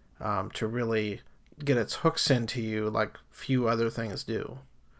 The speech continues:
And so that, and it, combine that with our, with our impressionable minds, um, it, it, it certainly has had a lot of eff-, effects on us. And <clears throat> I just really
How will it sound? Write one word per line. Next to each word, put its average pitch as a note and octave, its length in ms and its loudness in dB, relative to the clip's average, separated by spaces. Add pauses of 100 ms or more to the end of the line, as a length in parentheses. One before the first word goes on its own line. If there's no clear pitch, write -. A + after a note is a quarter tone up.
(600)
And A#2 240 -4
so A#2 460 2
that, B2 360 2
and A#2+ 180 -2
it, A2 220 -8 (140)
combine C#3+ 360 10
that C#3+ 220 10
with B2+ 140 6
our, A2 220 2
with A#2 200 -2
our A2+ 180 2
impressionable A#2+ 640 4
minds, D#3 800 2 (440)
um, E3 480 -4
it, D#3+ 260 -2
it, D#3 280 -2
it D#3+ 140 0
certainly E3+ 380 6
has C#3+ 140 4
had C#3+ 120 10
a C#3 40 10
lot C3 200 8
of B2 60 4
eff-, - 300 -2
effects - 480 4
on A2+ 180 0
us. A#2+ 240 -2
And B2+ 180 2 (640)
<clears throat> - 0 - (300)
I D#3+ 160 10
just G#3 240 4
really C#3 440 4